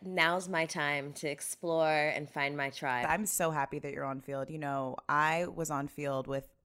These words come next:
Speaker 2: Poetry Bay. R I P to that relationship.
Speaker 1: <laughs>
Speaker 2: But <laughs> it was such a cool app because, you know, the app was originally designed for people seeking threesomes.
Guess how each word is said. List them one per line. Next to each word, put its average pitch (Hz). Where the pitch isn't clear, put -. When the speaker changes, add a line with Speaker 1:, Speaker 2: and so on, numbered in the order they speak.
Speaker 2:
Poetry 156
Bay. -
R 151
I 143
P 143
to 139
that 147
relationship. 139
Speaker 1:
<laughs> 285
Speaker 2:
But 208
<laughs> -
it 269
was 330
such 269
a 294
cool 247
app 208
because, 202
you 202
know, 202
the 196
app 233
was 269
originally 190
designed 160
for 156
people 156
seeking 156
threesomes. 147